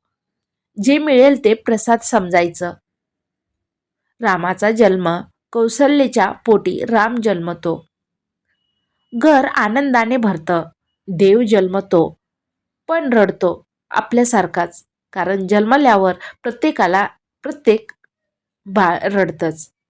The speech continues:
चार भाऊ राम, लक्ष्मण, भरत, शत्रुघ्न, चार वेगवेगळे स्वभावाचे,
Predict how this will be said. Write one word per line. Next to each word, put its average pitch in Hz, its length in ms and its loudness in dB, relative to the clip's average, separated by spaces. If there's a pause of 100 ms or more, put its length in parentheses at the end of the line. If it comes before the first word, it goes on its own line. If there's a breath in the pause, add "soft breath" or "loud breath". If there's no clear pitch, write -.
(560)
चार 254 240 0
भाऊ 220 360 0 (340)
राम, 180 400 -2 (300)
लक्ष्मण, 202 640 -4 (120)
भरत, 180 640 -6
शत्रुघ्न, 170 680 -6 (560)
चार 247 260 0
वेगवेगळे 220 600 4
स्वभावाचे, 175 800 -2